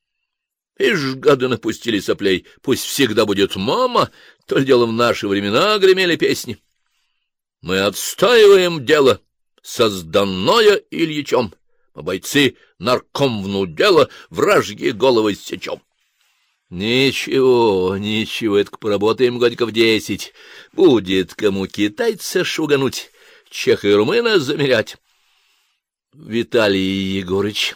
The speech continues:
умоляюще попросил Юрик Маял, сам после вчерашнего имеющий вид не ярче Лафонтена. «Достань, Виталий Егорыч». «На, комсомол, соси!»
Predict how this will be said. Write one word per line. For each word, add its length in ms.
умоляюще 640
попросил 400
Юрик 340
Маял, 320
сам 320
после 260
вчерашнего 680
имеющий 400
вид 200
не 120
ярче 320
Лафонтена. 520
«Достань, 680
Виталий 380
Егорыч». 400
«На, 500
комсомол, 680
соси!» 640